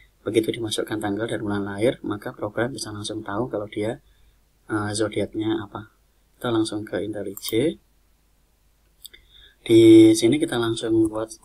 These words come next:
function, kita beri nama static, kemudian di sini string, kita akan mengeluarkan return dalam bentuk string. Kita buat zodiak Anda, kemudian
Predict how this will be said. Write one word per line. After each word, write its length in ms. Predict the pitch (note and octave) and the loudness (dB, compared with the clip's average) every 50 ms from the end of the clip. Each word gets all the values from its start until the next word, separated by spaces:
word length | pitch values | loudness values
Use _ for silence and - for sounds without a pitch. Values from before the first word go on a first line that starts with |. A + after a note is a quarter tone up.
| - - _ _ - - | -20 -20 _ _ -16 -12
function, 480 | A2 G#2+ G#2+ G#2 - - A#2+ D3+ E3 | -12 -12 -10 -10 -10 -10 -10 -10 -12
kita 320 | _ _ _ _ _ - A#2+ | _ _ _ _ _ -18 -16
beri 240 | - - - A2 A2 | -12 -10 -10 -10 -10
nama 320 | A2 G#2+ G#2+ A2 A2 A2 A2+ - | -10 -14 -16 -16 -14 -14 -12 -14
static, 480 | - - A2 G#2+ - - D#3 E3 - | -14 -16 -18 -16 -14 -12 -12 -10 -4
kemudian 400 | A2+ A2 A2 A2 A2 - A2+ A2 | -2 -2 -2 -2 -4 -8 -12 -14
di 160 | A2 G#2+ G#2+ - - | -12 -12 -14 -14 -16
sini 640 | - - - - - - D#4+ D#4+ E4 F#3+ E4 - - - _ _ _ - - _ _ _ _ - - - - _ _ _ - - | -18 -16 -12 -10 -10 -8 -8 -8 -8 -6 -6 -6 -8 -10 _ _ _ -20 -20 _ _ _ _ -20 -20 -20 -20 _ _ _ -12 -8
string, 480 | - - - - A#2 B2+ D#3 E3+ - - | -6 -6 -6 -4 -4 -4 -4 -6 -8 -8
kita 240 | - G#2+ A2 G#2+ | -8 -6 -6 -6
akan 120 | - A2+ A2 A2 | -4 -4 -2 -2
mengeluarkan 1040 | A2 A2 A2 G#2+ G#2+ G#2+ G#2+ A2 G#2 G2+ G#2+ G#2+ A2 A2 A2 A2+ - - A2+ A2 - - | -2 -2 -2 -4 -6 -8 -8 -8 -8 -6 -4 -2 0 0 0 -2 -2 -2 -2 -2 -2 -4
return 640 | A2 A2 G#2+ G#2+ - A#2+ A#2 A2+ A2+ B2 C#3+ A2+ A2 | -6 -6 -6 -8 -8 -8 -8 -6 -6 -6 -8 -8 -8
dalam 240 | G#2+ G#2+ G#2+ G#2 G#2 | -8 -10 -10 -10 -8
bentuk 160 | G2+ - - | -10 -10 -10
string. 400 | - - A#2 A2+ A2 - F3+ - - - _ - - - - - _ | -10 -8 -6 -4 -4 -4 -6 -10 -16 -20 _ -10 -10 -10 -10 -12 _
Kita 240 | - - - - A#2 A2 - | -18 -18 -12 -10 -10 -10 -10
buat 320 | - A2+ G#2+ A2 A2+ - _ _ | -10 -10 -10 -10 -10 -12 _ _
zodiak 720 | - - A2+ A2 G#2+ G#2+ G#2+ - - A2 A2 G#2+ G#2+ - - G#2+ | -16 -12 -12 -10 -10 -10 -12 -12 -10 -10 -10 -10 -12 -16 -18 -16
Anda, 320 | G#2+ A2 A2 G#2+ A2 A2+ - _ _ _ _ _ _ _ _ _ _ _ _ _ _ - - _ - - _ - - - _ _ _ - - - - - - - - _ _ _ _ _ _ _ _ _ _ _ _ | -12 -12 -12 -12 -12 -16 -20 _ _ _ _ _ _ _ _ _ _ _ _ _ _ -20 -20 _ -20 -20 _ -18 -18 -18 _ _ _ -20 -20 -20 -20 -20 -20 -20 -20 _ _ _ _ _ _ _ _ _ _ _ _
kemudian 760 | - G#2+ G#2+ G#2 - A2 A2 G#2+ G#2+ G2+ G2+ G#2+ B2 C3 C3 | -20 -20 -20 -18 -16 -16 -16 -14 -14 -14 -12 -14 -14 -16 -20